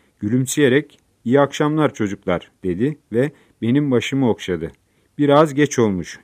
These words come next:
değil mi küçük bey? Neredeyse sekiz." dedi. Diğer dördü sakin olmaya çalışıyorlar fakat huzursuzca kıpırdanıp hindiler gibi ağırlıklarını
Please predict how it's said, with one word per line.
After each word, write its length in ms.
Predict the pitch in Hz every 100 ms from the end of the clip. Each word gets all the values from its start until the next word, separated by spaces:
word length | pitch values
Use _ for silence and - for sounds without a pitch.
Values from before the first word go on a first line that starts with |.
| 117
değil 180 | 131
mi 180 | 160 139
küçük 360 | - - - 87
bey? 180 | 92 80 _
Neredeyse 600 | 110 123 131 107 101 -
sekiz." 600 | 143 - 104 110 90 - _
dedi. 300 | 95 85 76 - _ _ _ _ _ _ _ _ _ _ _ _ _ _ _ 143
Diğer 340 | 165 156 131
dördü 360 | 127 120 143 175
sakin 440 | - 135 127 147
olmaya 340 | 131 113 107 98
çalışıyorlar 720 | 104 95 - 104 104 147 156
fakat 400 | - 127 143 156 _
huzursuzca 800 | - 117 131 123 156 127 123 156
kıpırdanıp 600 | - 117 123 104 101 151 - _ _
hindiler 420 | 123 127 127 143
gibi 320 | 127 107 139 -
ağırlıklarını 920 | 110 113 123 117 - 107 104 135 151